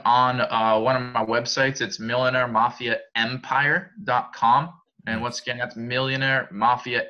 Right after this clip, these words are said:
Speaker 1: empire dot com. Uh, you can find literally all my social media handles on there, as well as, you know, a lot of the programs and everything that we do and what we're about.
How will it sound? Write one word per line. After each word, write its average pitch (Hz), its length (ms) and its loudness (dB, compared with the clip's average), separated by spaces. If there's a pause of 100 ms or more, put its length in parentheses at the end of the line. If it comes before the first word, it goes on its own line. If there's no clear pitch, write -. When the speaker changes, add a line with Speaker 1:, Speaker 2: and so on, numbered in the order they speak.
Speaker 1:
empire 123 580 0
dot 110 300 -2 (120)
com. 117 380 2 (460)
Uh, 107 280 2
you 120 120 -8
can 123 100 -6
find 135 340 0 (120)
literally 131 400 0
all 127 180 2
my 120 120 -2
social 120 340 -6
media 117 180 -4
handles 113 400 -2
on 107 220 0
there, 110 180 2
as 110 140 -2
well 127 200 2
as, 110 280 -6
you 120 60 -10
know, 110 200 2
a 101 40 -2
lot 117 120 4
of 113 60 -4
the 104 80 -6
programs 110 500 -2
and 107 220 -10
everything 110 320 -8
that 107 80 -6
we 101 100 -8
do 104 220 -4
and 104 100 -2
what 104 120 -2
we're 104 100 -2
about. 104 360 0